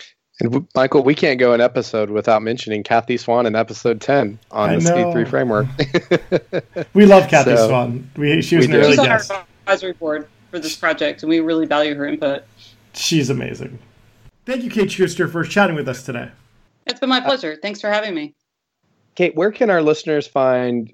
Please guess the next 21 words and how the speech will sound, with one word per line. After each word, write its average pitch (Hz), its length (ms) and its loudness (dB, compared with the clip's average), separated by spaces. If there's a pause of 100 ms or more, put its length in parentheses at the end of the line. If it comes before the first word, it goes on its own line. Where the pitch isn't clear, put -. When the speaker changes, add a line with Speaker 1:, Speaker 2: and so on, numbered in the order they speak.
Speaker 1:
find 120 320 -2
you 139 520 4
and 123 360 0
your 131 140 4
work 127 180 2
online? 107 420 -4 (640)
Speaker 3:
Oh, 226 320 -2 (180)
so 214 140 -6
I'm 233 140 0
at 254 100 -6
kate - 240 -10
schuster 233 300 -12
dot 202 240 -4
com. 190 340 -2
There's 180 180 -6
no 196 80 -2
C 196 300 -4
in 180 80 0
my 165 120 0
last 147 280 -4
name. 151 260 -4